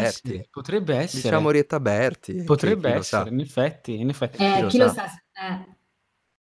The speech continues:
Speaker 2: Posso,
Speaker 1: Vabbè.
Speaker 3: Però
Speaker 2: posso
Speaker 3: è il più
Speaker 2: leggere?
Speaker 3: vecchio, cioè, non so.
Speaker 2: Eh, boh. Non lo so, perché c'è anche tipo Fausto Leali che è ancora in vita, no?
Speaker 1: Vabbè, ma Fausto Leali non è mica così vecchio.
Speaker 2: Eh, però magari, eh, fa-, Orietta Berti non ha mai vinto Sanremo.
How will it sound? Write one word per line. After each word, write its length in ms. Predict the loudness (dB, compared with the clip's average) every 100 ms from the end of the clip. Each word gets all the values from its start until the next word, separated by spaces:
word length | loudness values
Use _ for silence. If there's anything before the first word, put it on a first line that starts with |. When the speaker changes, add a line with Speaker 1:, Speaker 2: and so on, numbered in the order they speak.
| _ 6
Speaker 2:
Posso, 300 | 6 6 -2
Speaker 1:
Vabbè. 120 | 2
Speaker 3:
Però 100 | 2
Speaker 2:
posso 100 | 2
Speaker 3:
è 40 | 0
il 120 | 2
più 160 | 0
Speaker 2:
leggere? 160 | 2 2 0
Speaker 3:
vecchio, 360 | -4 -6 -6 -6
cioè, 280 | -6 -6
non 180 | -6 -6
so. 220 | -6 -6 -6
Speaker 2:
Eh, 120 | -8
boh. 340 | -8 -8 -10 -14 _ _ _ _ _ -6
Non 80 | -4
lo 80 | -2
so, 280 | 0 2 2
perché 160 | -2
c'è 100 | -4
anche 160 | -2 -4
tipo 220 | -4 -4
Fausto 420 | 0 0 0 0
Leali 460 | 0 0 -2 -4 -4
che 80 | -4
è 40 |
ancora 220 | -2 0
in 140 | 0 0
vita, 340 | -4 -6 -4
no? 220 | 0 0
Speaker 1:
Vabbè, 140 | 0 -2
ma 100 | -6
Fausto 360 | -10 -12 -10
Leali 260 | -8 -2 0
non 80 | 0
è 40 |
mica 220 | -2 -4
così 220 | -4 -6 -4
vecchio. 840 | 0 2 0 -6 -14 -8 -6 -2
Speaker 2:
Eh, 180 | -2 0
però 240 | 0 0
magari, 440 | 0 -2 0 0 -4
eh, 400 | -6 -12 -14 -4
fa-, 240 | -2 2
Orietta 280 | 2 0 0
Berti 240 | -2 -2
non 100 | -4
ha 60 | -2
mai 200 | -2 -2
vinto 300 | -4 -6 -6
Sanremo. 640 | -6 -4 -2 -4 -8 _